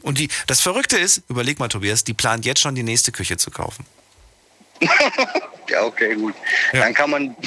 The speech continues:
Speaker 2: deiner Bekannten aber auch nicht helfen. <laughs>
Speaker 1: Ja, du lachst gerade, aber ich wollte dafür einfach ein Beispiel nennen, dass man, ne?
Speaker 2: Ja, ja, klar.
Speaker 1: Man kann auch innerhalb der Zurückzahlung, äh, schon merken.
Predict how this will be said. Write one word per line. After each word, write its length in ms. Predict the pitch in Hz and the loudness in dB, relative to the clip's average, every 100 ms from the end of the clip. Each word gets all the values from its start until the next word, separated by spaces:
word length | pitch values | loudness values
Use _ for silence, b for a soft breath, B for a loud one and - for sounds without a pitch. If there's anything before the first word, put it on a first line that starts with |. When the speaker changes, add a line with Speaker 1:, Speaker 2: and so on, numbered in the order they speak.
| - | -2
Speaker 2:
deiner 240 | - 151 160 | 2 4 4
Bekannten 460 | 147 - 160 160 | 2 0 0 0
aber 160 | 156 151 | 0 2
auch 200 | 156 - | 0 0
nicht 180 | 170 - | 0 2
helfen. 480 | 170 170 156 135 147 | 2 2 -2 -6 -4
<laughs> 1080 | - 214 220 247 - 262 - - - - - - - - - | -4 -2 0 0 -2 -2 -2 -4 -8 -20 -20 -20 -20 -8 -2
Speaker 1:
Ja, 80 | - | 0
du 80 | |
lachst 380 | 185 269 311 - | 2 4 4 2
gerade, 380 | - 160 131 117 | 4 2 4 2
aber 160 | 123 147 | 2 2
ich 140 | 165 | 2
wollte 220 | 165 190 | 2 2
dafür 240 | 165 160 160 | 2 2 2
einfach 140 | 160 | 2
ein 100 | 147 | 2
Beispiel 420 | 131 220 - 175 | 4 4 2 0
nennen, 220 | 135 147 | 0 0
dass 160 | 170 139 | -2 -2
man, 280 | 147 151 147 | 0 -2 -4
ne? 300 | 135 156 220 269 | -4 0 0 2
Speaker 2:
Ja, 140 | 240 143 | 4 4
ja, 200 | 156 139 | 4 2
klar. 280 | - 127 104 | 0 0 0
Speaker 1:
Man 120 | 147 | 0
kann 160 | 180 214 | 2 0
auch 100 | 165 | 0
innerhalb 380 | 226 190 170 170 | 0 2 0 0
der 160 | 156 | 2
Zurückzahlung, 800 | - 151 - - 131 110 123 170 | 2 0 0 2 4 4 2 -2
äh, 300 | 175 123 135 | -4 -2 2
schon 240 | 135 147 135 | 2 0 0
merken. 280 | 135 147 | 0 -2